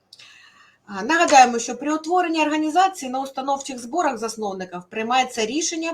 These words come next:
про визначення мети її діяльності. Це, в свою чергу, означає, а, що прийнята мета повинна бути слово в слово прописана у всіх документах,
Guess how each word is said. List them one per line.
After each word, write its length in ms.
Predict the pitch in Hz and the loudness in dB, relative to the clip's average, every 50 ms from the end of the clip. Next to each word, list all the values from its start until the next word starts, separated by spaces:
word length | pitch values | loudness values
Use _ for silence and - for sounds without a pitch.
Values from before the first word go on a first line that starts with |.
| - | -6
про 160 | - - 214 208 | -6 -6 -4 -4
визначення 640 | 208 262 285 285 285 285 277 - 262 254 254 220 | -4 -4 -4 -4 -4 -6 -6 -8 -6 -6 -4 -4
мети 320 | 208 208 208 208 - - | -2 -4 -4 -6 -8 -8
її 400 | 254 277 277 254 214 180 202 226 | -8 -6 -6 -6 -6 -6 -6 -8
діяльності. 760 | 214 196 208 196 175 160 139 135 139 - - - - _ _ _ _ _ _ _ _ - - - - _ _ | -8 -8 -8 -8 -6 -8 -10 -10 -12 -16 -20 -20 -20 _ _ _ _ _ _ _ _ -20 -20 -20 -20 _ _
Це, 180 | - - 339 | -2 0 0
в 40 | 392 | 0
свою 280 | 359 - 302 285 277 269 | 0 -2 -4 -4 -4 -4
чергу, 380 | 269 - 254 226 214 220 220 | -4 -4 -2 -2 -2 0 0
означає, 720 | 226 240 240 254 277 277 - - - 202 170 165 160 - - - _ _ _ _ _ _ _ _ _ _ | 0 0 0 -2 -4 -6 -4 -4 -4 -4 -6 -6 -8 -12 -16 -18 _ _ _ _ _ _ _ _ _ _
а, 380 | - 185 180 180 175 175 175 180 | -12 -8 -6 -6 -4 -4 -6 -6
що 200 | 180 - 254 233 | -4 -4 -4 -2
прийнята 400 | 247 294 339 320 311 285 - 262 | -2 -2 -2 0 0 -2 -2 -2
мета 400 | 254 254 254 - - 359 392 381 - - _ _ _ _ _ | -2 -2 -2 0 2 0 0 0 -2 -10 _ _ _ _ _
повинна 420 | - 226 240 226 311 320 302 285 269 | -2 0 0 2 0 0 2 0 0
бути 300 | 240 269 294 294 277 269 | 0 -2 -4 -4 -4 -6
слово 420 | - - 254 277 311 359 359 359 | -6 -4 0 2 2 4 4 2
в 80 | 339 - | 2 -2
слово 600 | - - 254 262 254 233 202 185 170 165 160 - | -6 -10 -6 -2 0 2 2 0 -2 -6 -10 -8
прописана 600 | - 214 220 220 - 262 262 233 - - 214 196 | -6 -6 -6 -6 -6 -8 -8 -6 -6 -6 -4 -6
у 120 | 220 - 214 | -6 -6 -10
всіх 260 | 208 - - 226 208 | -10 -8 -8 -6 -4
документах, 800 | 180 202 196 - 196 196 190 190 208 226 233 226 294 311 302 | -4 -6 -6 -6 -6 -6 -4 -4 -4 -4 -4 -4 -6 -6 -6